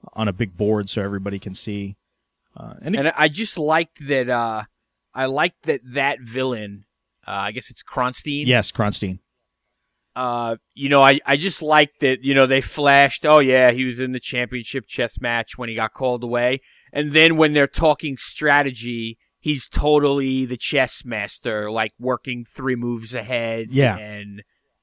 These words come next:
Speaker 2: setting everything up. You know, it was just very, like, again, you know, Bond villainy, but this is, that shouldn't surprise me because this is, these movies in the beginning are the blueprint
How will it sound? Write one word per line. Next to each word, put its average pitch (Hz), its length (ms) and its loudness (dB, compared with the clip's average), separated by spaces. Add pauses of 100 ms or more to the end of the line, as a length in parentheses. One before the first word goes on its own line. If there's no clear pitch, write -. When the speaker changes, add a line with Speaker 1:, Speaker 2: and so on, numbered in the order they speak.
Speaker 2:
setting 131 460 -4
everything 127 340 -4
up. 123 200 0
You 143 100 0
know, 147 160 6
it 139 60 0
was 143 140 -4
just 180 220 -10
very, 147 400 6
like, 123 320 0 (880)
again, 131 560 2
you 131 100 -2
know, 110 180 2
Bond 139 580 4
villainy, 135 680 4 (140)
but 135 200 2
this 151 200 0
is, 147 100 -8 (200)
that 143 140 2
shouldn't 160 280 -2
surprise 180 460 8
me 147 200 2
because 143 380 -2
this 165 280 -2
is, 143 240 -10 (200)
these 160 260 -8
movies 165 400 0
in 156 80 -4
the 147 80 -2
beginning 151 400 -2
are 143 80 4
the 135 120 0
blueprint 143 580 0